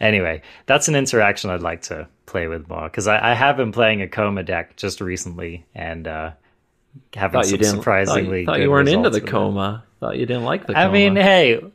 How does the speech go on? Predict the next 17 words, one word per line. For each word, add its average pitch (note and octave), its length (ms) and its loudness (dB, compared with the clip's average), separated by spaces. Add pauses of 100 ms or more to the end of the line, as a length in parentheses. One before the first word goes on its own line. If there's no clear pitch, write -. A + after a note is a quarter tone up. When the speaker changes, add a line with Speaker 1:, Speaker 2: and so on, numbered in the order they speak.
Speaker 1:
you C#3+ 140 2
know, E3+ 380 6
when C#3+ 220 2
every, D#3+ 340 4
when C3+ 160 0
every D3 300 4
threat A2+ 320 2
in A2+ 80 -8
the A2 80 -4
format G#2+ 500 0
sucks, - 540 -2 (400)
ah, E3+ 260 -6 (480)
Koma, A#2 460 -2
let's G2+ 180 -6
go. - 300 -8 (400)
Speaker 2:
Arjuna A#2 480 4
Speaker 1:
Okay. C#3 100 4